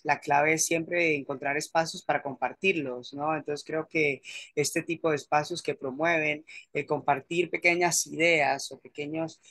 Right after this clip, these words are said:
eh, aprendizajes para que otros puedan integrarlos en su vida personal, siempre es fundamental. Entonces muchas gracias por el espacio, por el tiempo y sobre todo por la confianza. Y espero que todos los que vean este video, pues,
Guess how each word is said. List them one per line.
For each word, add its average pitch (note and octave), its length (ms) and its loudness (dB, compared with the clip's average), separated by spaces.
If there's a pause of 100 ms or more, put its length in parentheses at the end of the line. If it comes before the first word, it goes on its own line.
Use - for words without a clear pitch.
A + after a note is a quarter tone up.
(160)
eh, C#3 260 -2
aprendizajes C#3 1080 0
para C#3+ 240 0
que C#3+ 220 0
otros E3 420 0
puedan E3 280 2
integrarlos D3+ 760 0
en D3+ 80 -4
su C#3+ 180 -6
vida D3 220 0
personal, D3 640 -2 (240)
siempre D#3 380 -2
es - 80 -10
fundamental. C#3+ 580 -2
Entonces C#3+ 200 -8
muchas D#3+ 300 -2
gracias E3 380 2
por D3+ 120 -4
el C#3 100 -6
espacio, D#3 680 0
por D3+ 140 -2
el B2+ 180 -10
tiempo G#3+ 520 -2 (300)
y - 80 -10
sobre C#3 280 -2
todo C#3+ 200 -2
por D#3+ 140 0
la D3+ 120 4
confianza. F3+ 800 2 (340)
Y D#3 100 0
espero D#3 380 0
que D#3+ 140 -4
todos D#3 260 -2
los D#3+ 140 0
que D3 140 -2
vean D3 240 0
este D#3 240 -2
video, C#3+ 340 0
pues, C#3+ 260 -4